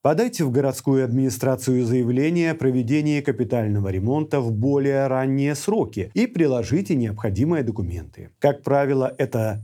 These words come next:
протокол общего собрания собственников, акт обследования М К Д, заключение специализированной организации о техническом состоянии дома.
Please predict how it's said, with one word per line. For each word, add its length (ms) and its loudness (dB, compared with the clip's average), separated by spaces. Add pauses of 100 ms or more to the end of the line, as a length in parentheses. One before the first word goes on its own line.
(140)
протокол 680 0
общего 400 -2
собрания 560 -6
собственников, 920 -2
акт 300 0
обследования 640 0
М 160 -2
К 120 -4
Д, 360 -6
заключение 840 2
специализированной 1000 0
организации 960 -2
о 80 -2
техническом 840 -2
состоянии 1080 -2
дома. 560 -4